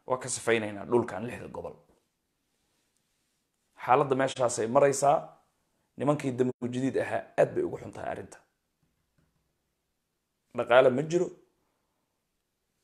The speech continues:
taageero ma jiro. Wixii la dhoodhoobay oo dhan way banjareen. Meel laga soo qaadaa la waayay.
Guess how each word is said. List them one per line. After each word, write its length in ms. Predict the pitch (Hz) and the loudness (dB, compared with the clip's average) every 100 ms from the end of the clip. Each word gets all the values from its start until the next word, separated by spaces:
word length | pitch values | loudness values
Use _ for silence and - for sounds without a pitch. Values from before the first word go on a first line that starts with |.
| _ _ _ | _ _ _
taageero 380 | 123 113 120 131 | -2 4 6 6
ma 120 | 147 | 2
jiro. 260 | 147 165 175 - _ _ _ _ _ _ _ _ _ | -2 -2 -2 -8 _ _ _ _ _ _ _ _ _
Wixii 220 | - 135 143 | -8 0 2
la 140 | 117 | 2
dhoodhoobay 500 | 104 123 131 131 147 | 2 4 10 10 10
oo 60 | 123 | 6
dhan 160 | 131 127 | 2 2
way 120 | 143 | 0
banjareen. 540 | 143 151 135 170 175 170 - - _ _ _ _ _ _ | 2 -2 8 12 12 10 -4 -20 _ _ _ _ _ _
Meel 200 | 139 135 139 | 4 6 6
laga 140 | 131 | 4
soo 180 | 127 117 | 0 -2
qaadaa 320 | 110 107 107 | -2 -2 -2
la 120 | 101 | -2
waayay. 300 | 95 82 71 | -6 -6 -10